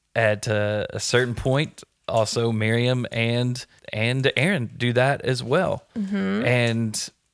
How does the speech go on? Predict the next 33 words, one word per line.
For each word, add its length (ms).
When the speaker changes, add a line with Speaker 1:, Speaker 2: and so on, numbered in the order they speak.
Speaker 1:
more 260
complaining 500
about, 440
"Hey, 120
we 100
don't 120
have 120
water 320
here," 460
as 320
we've 360
moved 340
from 160
place 340
to 80
place. 580
Moses, 1040
in 220
that 200
moment, 360
he 140
does 240
go 140
to 60
the 80
Lord 220
and 80
say, 100
"Hey, 140
they're 120
complaining 480
again." 560
Uh, 180